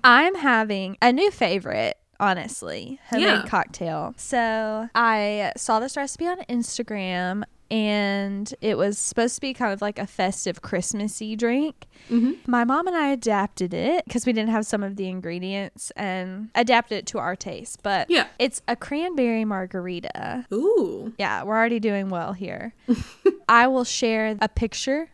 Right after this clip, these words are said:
Speaker 1: on our Instagram 'cause it's a very pretty drink when you make it. But it's just tequila. It's supposed to be silver, so you, but you could do silver or gold. And then cranberry juice with no sugar added, and then a lot of fresh lime juice. You're supposed to add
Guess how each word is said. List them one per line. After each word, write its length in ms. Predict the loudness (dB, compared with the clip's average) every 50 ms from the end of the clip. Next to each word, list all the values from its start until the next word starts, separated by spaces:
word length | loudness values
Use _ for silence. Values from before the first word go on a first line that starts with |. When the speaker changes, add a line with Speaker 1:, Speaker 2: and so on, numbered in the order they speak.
| _ -4
Speaker 1:
on 120 | -2 -2
our 80 | 0 -2
Instagram 720 | -2 -4 -6 -6 -10 -12 -10 -10 -8 -8 -8 -8 -8 -6 -4
'cause 160 | -4 -4 -4
it's 140 | -6 -6 -2
a 40 |
very 240 | 0 2 2 2 0
pretty 500 | -2 -4 -6 -2 0 0 0 0 -2 -4
drink 380 | -6 -6 -8 -8 -8 -10 -8 -8
when 100 | -6 -6
you 120 | -4 -4
make 220 | -4 -4 -4 0 0
it. 200 | 0 0 0 0 2
But 400 | 4 4 6 4 2 0 -2 -4 -2
it's 260 | -2 -2 -2 -2 -4
just 380 | 0 2 2 2 2 -2 -6 -6
tequila. 680 | -8 -8 -6 -4 0 0 2 4 4 6 6 6 6 4
It's 80 | 2
supposed 200 | 0 0 0 0
to 40 | 0 -2
be 80 | -2
silver, 580 | -2 2 4 4 4 4 2 0 -2 -2 -2 -4
so 160 | -4 -4 -6
you, 80 | -6 -8 _ -8
but 280 | -6 -6 -6 -6 -8 -8
you 120 | -8 -4
could 120 | -4 -4
do 80 | -4 -4
silver 420 | -4 -4 -6 -6 -4 -4 -6 -6
or 60 | -6 -6
gold. 440 | -6 -8 -6 -6 -6 -8 -8 -6 -4
And 200 | -2 -2 0 0
then 340 | 0 0 -2 -2 -4 -6 -10 _ _ _ -6
cranberry 460 | 0 0 2 4 4 4 4 4 2
juice 320 | 2 0 0 0 0 0
with 140 | -2 -2 -2
no 180 | 0 -2 0 0
sugar 380 | 0 0 -2 -2 0 -2 -2 -2
added, 540 | 0 0 0 0 0 0 0 -2 -2 -6 -8 -6
and 220 | -6 -4 -4 -4 -4
then 420 | -4 -4 -4 -6 -6 -8 -8 -2 2
a 160 | 4 4 4 4
lot 340 | 4 6 8 8 8 6 4
of 160 | 2 0 0
fresh 480 | -2 -2 -2 0 0 0 -2 -4 -8 -8
lime 380 | -6 -4 -2 -2 -2 -4 -6
juice. 680 | -8 -10 -10 -12 -14 -14 -10 -8 -6 -6 -6 -6 -10 -8 -4
You're 120 | -2 -2
supposed 300 | 0 4 4 4 4 2
to 120 | 2 0 4 4
add 460 | 6 6 6 6 4 4 2 0 -2